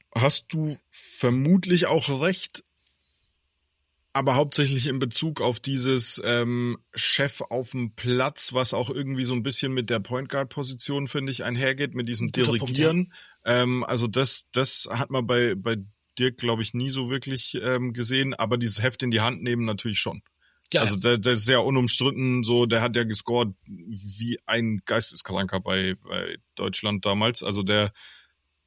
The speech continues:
Speaker 1: war ja, also klar, auch dem, <laughs> der Tatsache geschuldet, dass die Mannschaft, äh, nicht halb so tief war. Ähm, aber ja, dieses, und das fand ich heute auch interessant, es ist einfach ein Finale,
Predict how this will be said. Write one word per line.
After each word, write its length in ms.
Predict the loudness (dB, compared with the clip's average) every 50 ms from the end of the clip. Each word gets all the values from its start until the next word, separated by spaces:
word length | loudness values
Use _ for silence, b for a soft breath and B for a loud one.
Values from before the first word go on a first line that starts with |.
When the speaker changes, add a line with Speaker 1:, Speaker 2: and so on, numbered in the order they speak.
| _ _ _ _ -8 -4
Speaker 1:
war 260 | 0 4 6 6 6
ja, 200 | 6 6 4 4
also 260 | 2 0 2 2 0
klar, 360 | 0 0 0 0 0 0 0 -2
auch 200 | -2 -2 -2 -2
dem, 400 | -2 0 2 2 2 2 2 4
<laughs> 200 | 4 4 4 4
der 160 | 2 2 2
Tatsache 440 | 2 0 -2 -2 0 0 0 0 0
geschuldet, 460 | -2 -2 -2 0 0 0 0 -2 0
dass 180 | 0 -2 -2 -2
die 100 | -2 -2
Mannschaft, 500 | -2 -2 0 0 0 0 -2 -4 -6 -4
äh, 340 | 0 0 2 2 2 0 -2
nicht 220 | -2 -4 -4 -2 -2
halb 180 | -4 -4 -4
so 100 | -4 -4
tief 300 | -4 -4 -6 -8 -6 -2
war. 180 | -2 -2 -2 -2 B B B B B B B B B B B 0
Ähm, 340 | 2 2 2 2 0 -2 -2
aber 180 | 0 2 6 6
ja, 240 | 6 6 4 0 b b b b b _ -2
dieses, 360 | 0 2 4 4 4 4 4
und 80 | 4 2
das 120 | 2 2
fand 160 | 2 2 2
ich 140 | 2 2 2
heute 200 | 2 2 2 2
auch 100 | 0 0
interessant, 440 | -2 -2 -2 -2 0 0 0 0 0
es 120 | -2 -2 -2
ist 160 | 0 0 0
einfach 280 | 0 0 0 -2 -2 -2
ein 100 | -2 -2
Finale, 680 | -2 -2 0 0 0 0 2 2 2 2 2 2 0